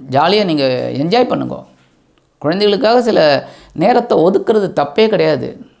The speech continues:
குழந்தைகளோட ஆரோக்கியம், குழந்தைகளோட சந்தோஷம் தான் நமக்கு முக்கியம். ஏன்னா, குழந்தை பருவம்ங்கிறது ஒரு லிமிட்டட் பீரியட் தான். அதுக்கப்புறம் அப்படியே அவன் வாலிபன் ஆயிட்டான்னா, இந்த குழந்தையிலேருந்து உங்ககிட்ட குழந்தைகள் எப்படி இருந்தாலோ, அதுக்கப்புறம் வாலிபன் ஆனாலும் கொஞ்சம் விளக்கம்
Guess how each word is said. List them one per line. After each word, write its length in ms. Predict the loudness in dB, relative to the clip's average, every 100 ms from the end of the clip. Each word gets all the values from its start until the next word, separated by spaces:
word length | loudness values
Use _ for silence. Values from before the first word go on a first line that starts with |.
| _ _ -6
குழந்தைகளோட 380 | 0 2 4 4
ஆரோக்கியம், 600 | 2 2 0 0 -2 0
குழந்தைகளோட 400 | 0 2 2 2
சந்தோஷம் 580 | 0 -2 0 0 -2 -2
தான் 140 | -2
நமக்கு 300 | 0 -2 -4
முக்கியம். 340 | -6 -4 -4 -2
ஏன்னா, 340 | 0 0 -2 -8 -20 -2
குழந்தை 440 | 2 2 2 2
பருவம்ங்கிறது 840 | 2 2 4 4 4 4 4 4
ஒரு 480 | 4 6 4 4 2
லிமிட்டட் 420 | 2 0 0 0 0
பீரியட் 280 | 0 0 0
தான். 320 | -2 -2 -10 -20 _ _ _ _ _
அதுக்கப்புறம் 560 | -2 0 2 2 2 2
அப்படியே 280 | 2 2 2
அவன் 260 | 2 2
வாலிபன் 380 | 2 2 2 2
ஆயிட்டான்னா, 680 | 2 2 2 2 2 2 2
இந்த 140 | 0
குழந்தையிலேருந்து 960 | 0 2 2 2 4 4 4 4 4
உங்ககிட்ட 440 | 4 2 0 0 0
குழந்தைகள் 680 | 2 2 2 4 4 4
எப்படி 280 | 2 2 2
இருந்தாலோ, 280 | 4 4 4
அதுக்கப்புறம் 520 | 4 2 2 2 2
வாலிபன் 400 | 2 2 2 2
ஆனாலும் 320 | 4 2 2
கொஞ்சம் 340 | 0 0 0 0
விளக்கம் 540 | 2 2 0 -2 -4